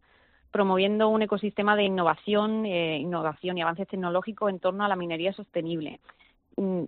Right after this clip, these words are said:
¿cómo ellos crearían esa ciudad del futuro en la que esperan puedan vivir?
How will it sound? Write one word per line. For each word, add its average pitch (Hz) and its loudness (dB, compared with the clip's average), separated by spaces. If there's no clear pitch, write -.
¿cómo 277 6
ellos 240 2
crearían 202 4
esa 220 -4
ciudad 175 4
del 170 0
futuro 151 -4
en 175 -6
la 165 -4
que 165 -14
esperan 175 0
puedan 170 -2
vivir? 143 -6